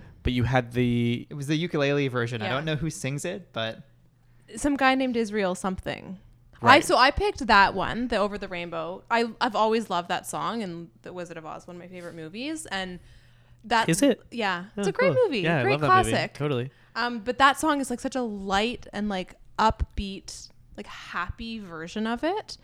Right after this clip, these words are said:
Speaker 3: Um, and then Jeff picked the other song. I think we were listening to a lot of, like,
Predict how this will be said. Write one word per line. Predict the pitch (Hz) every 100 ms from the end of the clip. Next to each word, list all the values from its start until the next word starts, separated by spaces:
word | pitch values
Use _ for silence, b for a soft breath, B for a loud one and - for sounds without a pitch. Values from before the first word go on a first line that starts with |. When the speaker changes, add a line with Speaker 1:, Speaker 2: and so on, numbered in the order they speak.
| b b b -
Speaker 3:
Um, | 202 196 190
and | 202 202
then | 196 180
Jeff | - 214 214 -
picked | 240 - -
the | 190
other | 190 196
song. | - 165 147 160 269 403 - b b b b b b
I | 226
think | 311 311
we | 349
were | 381
listening | 294 254 - 285
to | 240 240
a | 208
lot | 185 160 175
of, | 185 175
like, | 175 165 -